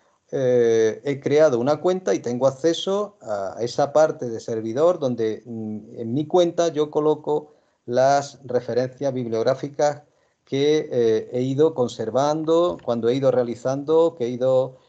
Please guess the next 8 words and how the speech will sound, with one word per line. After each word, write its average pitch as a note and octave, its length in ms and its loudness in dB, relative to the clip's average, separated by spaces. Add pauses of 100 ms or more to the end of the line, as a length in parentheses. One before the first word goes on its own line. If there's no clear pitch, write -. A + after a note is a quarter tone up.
incluyendo, C#3 760 -2
cuando A2+ 360 2
he A#2+ 60 0
ido C#3 400 -2
realizando C3+ 880 0
trabajos, A#2+ 840 -2
mm, A2 420 -10 (500)
de C#3+ 720 0